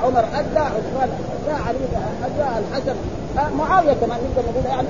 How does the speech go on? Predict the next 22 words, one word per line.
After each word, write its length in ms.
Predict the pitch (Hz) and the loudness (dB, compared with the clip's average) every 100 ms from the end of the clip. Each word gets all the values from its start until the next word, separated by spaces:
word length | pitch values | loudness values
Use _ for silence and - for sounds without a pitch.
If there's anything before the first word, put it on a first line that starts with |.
| 320 | 0
أدى 160 | 269 | 0
على 160 | 226 202 202 | 0 -2 -2
كل 120 | 175 | -4
حال، 120 | 202 226 | -4 -2
وإن 160 | 262 214 | 0 0
كان 100 | 320 240 | 0 0
عنده 160 | 285 - | -2 -2
شيء 180 | 214 339 | 0 0
ما. 140 | 165 - - - 277 | -2 -2 -2 0 -2
لكن 120 | - 302 | 0 0
إلا 100 | 285 | 2
بعد 200 | 302 269 | 2 2
دول، 240 | 233 262 254 - - - - | 4 4 4 -2 -4 -4 -2
يعني، 180 | - 190 175 - - | -2 0 0 0 -4
آه، 40 | 185 | -2
آه، 680 | 180 165 - - - - - - - | 0 0 -2 -4 -4 -2 -2 -2 -2
معاوية، 400 | 196 254 226 202 - - | 4 6 8 6 2 -2
يزيد 340 | 196 185 254 240 | -2 2 4 4
بن 260 | 330 - - | 4 0 0
معاوية، 360 | 226 247 226 220 - - - | 4 6 6 4 0 -4 -4
نعم، 220 | - 202 208 | -2 -2 2
و-، 240 | 190 180 | 4 4